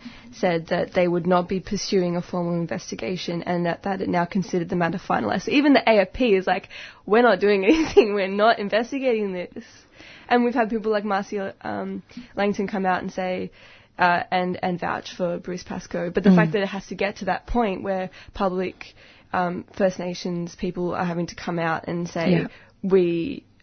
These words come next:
Speaker 1: confirm his identity," you know,
Speaker 2: Yeah.
Speaker 1: it, it shouldn't be, uh,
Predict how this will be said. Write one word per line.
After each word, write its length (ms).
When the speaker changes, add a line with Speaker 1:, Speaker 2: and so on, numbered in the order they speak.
Speaker 1:
confirm 500
his 180
identity," 520
you 120
know, 80
Speaker 2:
Yeah. 140
Speaker 1:
it, 140
it 140
shouldn't 320
be, 420
uh, 220